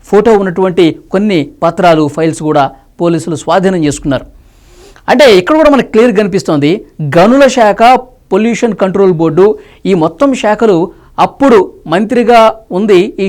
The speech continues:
శాఖలకి పెద్దిరెడ్డి రామచంద్రారెడ్డి గారే. ఆయన మొత్తం నాలుగైదు శాఖలకు మంత్రిగా పనిచేశారండి. గనుల శాఖ, విద్యుత్ శాఖ, అటవీ శాఖ, పర్యావరణ శాఖ మొత్తం నిర్వహించింది పెద్దిరెడ్డి రామచంద్రారెడ్డి. అంటే గనుల శాఖ అంటే ఇసుక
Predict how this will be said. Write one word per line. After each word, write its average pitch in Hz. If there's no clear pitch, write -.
శాఖలకి 202
పెద్దిరెడ్డి 196
రామచంద్రారెడ్డి 185
గారే. 135
ఆయన 208
మొత్తం 202
నాలుగైదు 202
శాఖలకు 254
మంత్రిగా 220
పనిచేశారండి. 190
గనుల 190
శాఖ, 220
విద్యుత్ 160
శాఖ, 214
అటవీ 214
శాఖ, 220
పర్యావరణ 220
శాఖ 226
మొత్తం 262
నిర్వహించింది 247
పెద్దిరెడ్డి 226
రామచంద్రారెడ్డి. 214
అంటే 208
గనుల 226
శాఖ 240
అంటే 226
ఇసుక 294